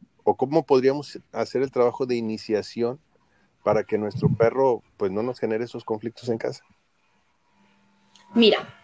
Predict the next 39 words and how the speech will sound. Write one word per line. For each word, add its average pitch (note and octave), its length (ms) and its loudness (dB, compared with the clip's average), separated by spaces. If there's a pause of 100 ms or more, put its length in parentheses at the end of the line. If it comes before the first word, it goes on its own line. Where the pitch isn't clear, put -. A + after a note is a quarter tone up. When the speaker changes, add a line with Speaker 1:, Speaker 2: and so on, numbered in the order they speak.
(640)
Speaker 2:
todo F#4 240 8
viene, G4 720 8
ah, B3+ 520 8 (240)
en C#4 160 4
el C#4+ 120 2
caso E4+ 300 2
de, F#4 240 2
es, D4+ 160 0
es, - 220 2
es - 640 2
importante, C#4 540 4
por B3+ 120 -4
ejemplo, C4 260 -2
en B3 60 0
el A#3 100 -6
tema D#4 240 -2
de F4+ 100 -6
pipí, B3+ 300 -8
popó A#3+ 380 -2
dentro A#3+ 260 0
de G3 100 -2
casa, - 240 -4
que A#3 80 0
es A#3 80 -2
como A3+ 400 -2 (140)
casi, A#3+ 220 2
casi D4+ 260 4
el B3 260 6
noventa A3+ 400 4
y G#3 100 2
tantos D4+ 280 0
por D4 160 -4
ciento C4 300 -4
de B3 100 6
los G#3 140 -2
perros A3+ 260 -4
tiene A3+ 200 -6
ese A3+ 140 -6
problema, F3+ 560 -8